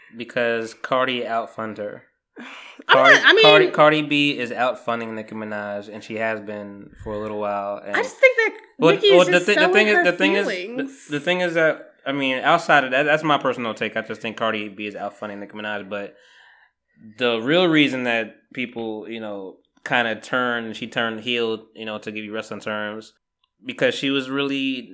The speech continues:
Speaker 1: never promoting all this women equality shit. Like, you know, she was always like, "I'm your sons, fuck you," and all this shit, whatever. Like, you know,
Speaker 2: Yeah.
Speaker 1: "Bitch, I'm this shit. Like,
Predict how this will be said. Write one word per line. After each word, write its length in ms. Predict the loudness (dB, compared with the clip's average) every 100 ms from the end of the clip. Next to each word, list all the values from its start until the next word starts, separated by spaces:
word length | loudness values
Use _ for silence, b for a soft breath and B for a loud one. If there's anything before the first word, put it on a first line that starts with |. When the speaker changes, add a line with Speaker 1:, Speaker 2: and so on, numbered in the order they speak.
| -8
Speaker 1:
never 300 | -2 -2 -2
promoting 540 | -6 -4 -4 -4 -6
all 180 | -6 -6
this 120 | -6
women 260 | -8 -8 -8
equality 580 | -6 -2 0 0 -4 -8
shit. 260 | -10 -10
Like, 280 | -10 -12 -12
you 60 | -12
know, 160 | -12 -10
she 140 | -8
was 100 | -6
always 280 | -6 -6 -6
like, 320 | -8 -8 -12 B B
"I'm 200 | -8 -6
your 100 | -6 -6
sons, 480 | -4 -4 -4 -6
fuck 320 | -6 -6 -6 -8
you," 240 | -8 -6
and 100 | -6
all 100 | -6
this 140 | -6 -8
shit, 120 | -6
whatever. 220 | -6 -8
Like, 220 | -8 -10
you 60 | -8
know, 140 | -8
Speaker 2:
Yeah. 100 | -6
Speaker 1:
"Bitch, 140 | -4 -4
I'm 120 | -6
this 160 | -8 -10
shit. 180 | -8
Like, 260 | -8 -10 -12